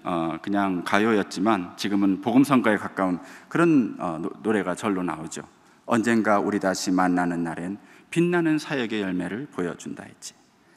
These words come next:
그렇습니다. 환란은 인내를 낳습니다. "환란을 당하면 도망쳐라, 피해라." 그렇게 말씀하지 않으셨습니다. 오히려 환란이 닥치면 그 환란 아래 그냥 있으라 하시는 게 바로 휘포몬의 인내입니다.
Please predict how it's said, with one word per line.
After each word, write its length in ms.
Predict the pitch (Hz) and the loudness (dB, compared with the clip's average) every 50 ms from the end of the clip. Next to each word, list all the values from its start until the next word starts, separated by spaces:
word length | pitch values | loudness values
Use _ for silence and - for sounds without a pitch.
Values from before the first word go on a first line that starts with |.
| _ _ - - - - - _ _ _ | _ _ -20 -20 -20 -20 -20 _ _ _
그렇습니다. 540 | - 180 190 185 - 185 160 139 - 87 - | 4 4 4 4 4 4 2 2 2 0 -4
환란은 440 | - - 180 180 190 196 202 185 135 | -2 0 2 2 2 2 2 2 4
인내를 340 | 131 135 135 139 156 185 175 | 4 6 6 4 4 2 0
낳습니다. 520 | 135 101 - - - 76 - - 67 60 - - - _ _ _ _ | 0 -2 -4 -6 -10 -10 -12 -12 -14 -16 -16 -20 -20 _ _ _ _
"환란을 360 | - 175 175 185 190 208 208 | 0 2 4 4 4 4 2
당하면 500 | 196 185 170 156 143 135 143 143 139 127 | 2 2 2 4 4 4 4 4 2 2
도망쳐라, 560 | - 139 139 151 151 156 151 - 147 123 113 | 0 2 2 4 4 2 0 -2 -4 -4 -4
피해라." 420 | - - - 170 156 139 120 90 - - - - - - | -4 -4 -4 -2 0 0 0 -2 -4 -6 -12 -18 -16 -10
그렇게 240 | - 170 160 - 202 | -8 -8 -4 -2 0
말씀하지 480 | 170 160 147 - - 143 131 123 127 | 2 2 2 2 2 2 2 2 2
않으셨습니다. 640 | 117 104 104 101 - - 87 - - - - - - | 2 0 0 0 -2 -6 -8 -10 -10 -12 -14 -12 -2
오히려 320 | - 123 143 151 165 156 - - - - - | 2 4 6 6 6 6 4 2 -4 -14 -2
환란이 400 | - - 185 170 165 156 147 135 | 4 6 8 10 10 10 8 6
닥치면 720 | 120 - 151 147 - - 196 196 202 214 208 208 196 190 170 | 4 0 -4 -4 0 4 6 8 10 10 10 8 6 0 -4
그 120 | - - | -6 -10
환란 420 | 101 - - 135 123 120 117 113 107 | -10 -6 -4 -2 0 0 2 2 0
아래 380 | 104 110 139 170 185 190 190 - - - - - | 2 2 4 4 4 4 2 0 -8 -18 -20 -12
그냥 240 | - - 95 92 95 - - | -6 -4 -2 -2 0 0 0
있으라 420 | 135 127 - - 156 156 156 156 147 | 0 0 0 2 6 8 8 8 8
하시는 380 | 143 143 - - 131 127 123 | 6 4 4 6 6 8 8
게 140 | 120 139 139 | 6 6 4
바로 280 | 131 123 113 127 127 - - - - - | 4 4 4 4 2 0 -2 -6 -4 -2
휘포몬의 680 | - 180 156 - 165 151 131 113 98 87 78 71 - - - - - _ - | 0 0 0 0 0 0 2 2 2 2 0 -4 -8 -14 -20 -20 -20 _ 2
인내입니다. 720 | 131 143 143 139 135 117 95 82 78 - - - - - | 2 4 4 4 2 0 -2 -4 -6 -10 -12 -14 -18 -20